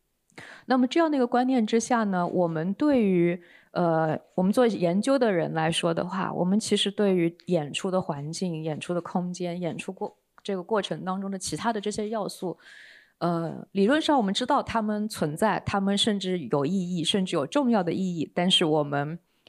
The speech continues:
呃，研究的时候是往往是忽略的。我们关注的是作家作品，顶多关注到演员，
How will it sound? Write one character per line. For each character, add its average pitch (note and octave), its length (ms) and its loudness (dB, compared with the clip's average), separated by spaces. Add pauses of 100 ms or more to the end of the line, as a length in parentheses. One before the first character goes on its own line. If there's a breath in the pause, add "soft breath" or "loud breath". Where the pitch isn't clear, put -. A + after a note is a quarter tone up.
(160 soft breath)
呃， D3+ 240 0
研 D#3+ 240 2
究 F#3 120 0
的 G3 120 0
时 E3 180 -4
候 D#3+ 220 -2
是 D#3 240 -2
往 D3+ 200 0
往 D#3 160 -2
是 D3 160 -4
忽 C#3+ 220 -4
略 C#3 220 -4
的。 - 120 -14 (800)
我 G3 60 2
们 G3+ 160 4
关 B3 260 2
注 A#3+ 140 0
的 G3 100 0
是 F#3+ 140 -2
作 F3 200 -2
家 E3 200 0
作 D#3+ 180 0
品， - 220 -8 (720)
顶 F#3+ 160 0
多 B3 160 2
关 A#3+ 220 -2
注 A3+ 120 -8
到 F#3+ 140 0
演 D#3 240 -4
员， - 220 -8